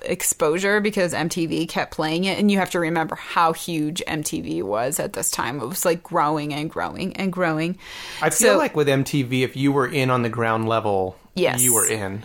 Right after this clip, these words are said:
Speaker 2: And he,
Speaker 1: Yes.
Speaker 2: and Weird Al was absolutely in on the ground level.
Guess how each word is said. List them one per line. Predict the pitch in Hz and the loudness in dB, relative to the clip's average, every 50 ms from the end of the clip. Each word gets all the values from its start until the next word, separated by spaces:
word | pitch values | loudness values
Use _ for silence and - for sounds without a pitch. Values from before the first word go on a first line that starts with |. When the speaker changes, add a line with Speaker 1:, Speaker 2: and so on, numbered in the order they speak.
| - - | -6 0
Speaker 2:
And | 139 190 185 143 143 | 2 2 4 4 4
he, | 143 135 | 4 4
Speaker 1:
Yes. | 139 - - | 4 4 2
Speaker 2:
and | 147 131 139 - | 0 0 -2 0
Weird | 131 143 139 120 | 2 2 4 4
Al | 107 101 101 98 | 4 2 0 0
was | 101 107 104 95 | 0 0 0 0
absolutely | 120 127 113 110 - - 123 107 107 110 123 120 120 117 | -2 -2 -2 -4 -2 -4 -2 -2 -2 -2 -2 -4 -4 -4
in | 113 110 | -2 -2
on | 107 110 | -4 -4
the | 110 | -4
ground | - 120 117 117 117 | -6 -6 -6 -6 -4
level. | 120 120 117 117 123 127 - | -6 -6 -4 -4 -6 -6 -8